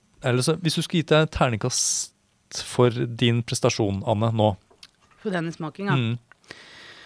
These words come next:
Speaker 2: Eh, jeg tror jeg er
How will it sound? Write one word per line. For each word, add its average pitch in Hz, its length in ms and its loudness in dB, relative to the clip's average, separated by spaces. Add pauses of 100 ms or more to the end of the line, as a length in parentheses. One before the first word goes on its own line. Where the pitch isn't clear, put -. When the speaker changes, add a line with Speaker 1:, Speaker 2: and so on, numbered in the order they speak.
(600)
Speaker 2:
Eh, 180 640 0 (680)
jeg 185 300 -6
tror 185 260 -8
jeg 170 220 -4
er - 80 -14